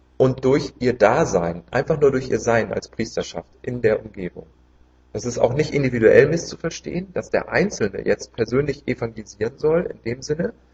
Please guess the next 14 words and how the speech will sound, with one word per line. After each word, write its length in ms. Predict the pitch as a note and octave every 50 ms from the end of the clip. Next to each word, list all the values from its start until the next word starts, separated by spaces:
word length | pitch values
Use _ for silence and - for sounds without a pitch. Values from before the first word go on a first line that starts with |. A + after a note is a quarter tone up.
| _ _ _ _ _
das 160 | - A#2+ -
ist 140 | - - -
hier 140 | - B2+ A#2+
nicht 160 | C3 C3 -
gemeint, 500 | - A#2 G#2+ G#2 G#2 A#2 D3 F3+ G3+ - - _ _ _ _ _ _
sondern 320 | - A#2 A#2+ B2 C3 B2+
es 120 | A2 - -
ist 200 | - - - -
eine 240 | A#2 A#2+ B2 B2 - _ _ _ _ _
Priesterschaft, 800 | - B2+ B2 - - A#2+ - - - F#2+ F#2 - - - - - _ _ _ _
es 80 | - -
ist 120 | - -
eine 160 | G2 G2+ G2+ -
Gemeinschaft. 640 | - G2+ G#2 G#2+ G#2 G2+ - - - - - _